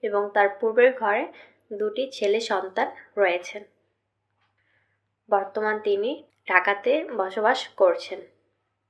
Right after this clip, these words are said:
এবং তার স্থায়ী ঠিকানা ঢাকা শনিয়াকড়া। তার বেড়ে ওঠা ঢাকা শনিয়াকড়াতেই। তার গায়ের রং শ্যাম বর্ণ। তিনি মুসলিম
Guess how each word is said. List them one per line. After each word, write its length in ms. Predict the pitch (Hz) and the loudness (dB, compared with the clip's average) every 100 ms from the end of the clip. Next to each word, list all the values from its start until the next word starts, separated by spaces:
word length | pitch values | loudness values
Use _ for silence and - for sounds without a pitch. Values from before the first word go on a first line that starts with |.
| _ _ _ | _ _ _
এবং 240 | 202 196 190 190 | -6 -4 -4 0
তার 140 | 185 190 | -2 -2
স্থায়ী 420 | - - 208 247 - | -8 4 4 4 0
ঠিকানা 440 | 208 196 196 240 - - - - - | -4 -2 -2 -4 -8 -14 -16 -18 -8
ঢাকা 320 | 196 185 277 330 - | -4 -2 -4 -8 -4
শনিয়াকড়া। 680 | - 208 185 170 - 175 - _ _ _ _ _ - _ _ | -2 -2 -4 -10 -8 -10 -10 _ _ _ _ _ -20 _ _
তার 160 | 202 190 | 6 6
বেড়ে 260 | 190 202 208 208 | 6 2 4 2
ওঠা 220 | 202 294 349 _ _ | 0 -8 -8 _ _
ঢাকা 320 | 214 180 180 330 - | -4 -4 -4 -8 -8
শনিয়াকড়াতেই। 920 | - 233 202 185 175 - 180 - 180 180 _ _ _ _ _ _ _ _ _ _ _ _ | -6 -2 -2 -4 -10 -10 -10 -10 -14 -16 _ _ _ _ _ _ _ _ _ _ _ _
তার 160 | 202 196 190 | 4 4 4
গায়ের 280 | 175 170 185 | 2 4 2
রং 140 | 180 185 196 - | 0 -2 -6 -4
শ্যাম 240 | 202 190 190 | -2 0 -2
বর্ণ। 280 | 180 185 190 277 - _ _ _ - _ - | -2 -4 -4 -8 -12 _ _ _ -20 _ -4
তিনি 180 | 208 196 | -2 -2
মুসলিম 440 | 185 190 208 | -4 -6 -8